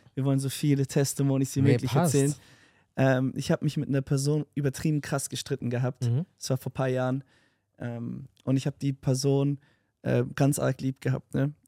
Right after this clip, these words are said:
Speaker 1: Aber wir haben uns so sehr gestritten gehabt, dass wir über Monate nicht mehr geredet haben. Ähm,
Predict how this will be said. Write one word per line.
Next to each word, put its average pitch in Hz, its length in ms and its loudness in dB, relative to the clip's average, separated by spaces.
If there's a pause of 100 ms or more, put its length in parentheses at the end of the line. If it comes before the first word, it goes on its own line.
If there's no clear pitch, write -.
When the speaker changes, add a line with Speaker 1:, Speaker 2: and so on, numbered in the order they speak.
Speaker 1:
Aber 127 260 2
wir 139 100 2
haben 135 140 2
uns 131 140 -2
so 185 140 2
sehr 151 180 2
gestritten 151 360 -2
gehabt, 135 200 -2
dass - 160 -4
wir 135 60 0
über 135 120 2
Monate 143 380 2
nicht 131 120 -2
mehr 139 120 0
geredet 135 440 0
haben. 139 280 -6 (1300)
Ähm, 127 640 4